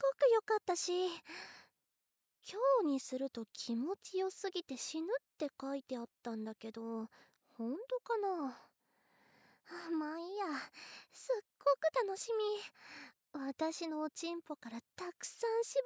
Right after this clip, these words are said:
り取ってね。電動オナホちゃん。まずは、ーションを中まで塗って、うん、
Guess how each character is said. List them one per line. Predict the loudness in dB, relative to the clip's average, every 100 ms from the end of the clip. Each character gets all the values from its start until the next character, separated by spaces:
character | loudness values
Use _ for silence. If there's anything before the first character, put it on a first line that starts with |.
| 6
り | 6
取 | 6 4
っ |
て | 4 2
ね。 | 4 2 2 0 -8 _ _ -4 -4 -6 -14 _ -2
電 | 0 0 -4 -2
動 | 0 0 0
オ | -2
ナ | -4 -6
ホ | -10
ち | -6 0
ゃ |
ん。 | 0 -2 _ _ _ _ _ _ _ _ _ -20 -20 _ _
ま | -8 -4 -4 0
ず | 0
は、 | 0 0 0 0 0 -4 -14 -20 _ _ -4 -2 0 -2
ー | -2
シ | -4
ョ | -4
ン | -4 -6
を |
中 | -8 -8 -4 -4
ま | -2 -6
で | -8
塗 | -6 -8
っ | -10 _ _ -8
て、 | -4
う |
ん、 | -2 -4